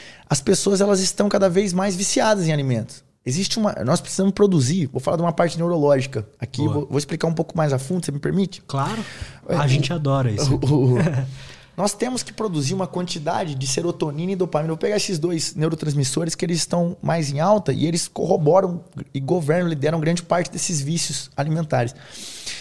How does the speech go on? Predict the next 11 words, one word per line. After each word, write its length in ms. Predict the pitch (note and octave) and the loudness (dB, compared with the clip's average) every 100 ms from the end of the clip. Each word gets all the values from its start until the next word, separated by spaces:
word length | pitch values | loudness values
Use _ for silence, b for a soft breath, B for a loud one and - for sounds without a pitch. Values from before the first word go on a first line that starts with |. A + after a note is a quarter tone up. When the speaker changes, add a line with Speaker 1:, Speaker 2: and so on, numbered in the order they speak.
| B B B | B B B
Speaker 1:
E 320 | - E3+ F3 E3+ | -4 -2 -2 0
nós 120 | F#3 | 0
precisamos 220 | A3 A3+ | 2 2
produzir 320 | B3 A#3+ G3+ | 2 0 2
essa 160 | G#3 - | 2 2
taxa 540 | - F3+ F#3 - G#3 - _ _ _ _ _ _ _ _ | 2 4 4 2 -4 -8 _ _ _ _ _ _ _ _
fisiológica 840 | - G3 F#3 G#3+ E3 E3+ D#3+ F#3+ | -6 0 6 6 8 6 4 -2
cerebral. 560 | - - G3+ B2+ - - B B B | 0 0 2 2 2 -4 B B B
O 60 | - | 0
que 60 | C4+ | 2
acontece? 520 | C#4+ G3+ D3+ A2+ | 4 4 4 4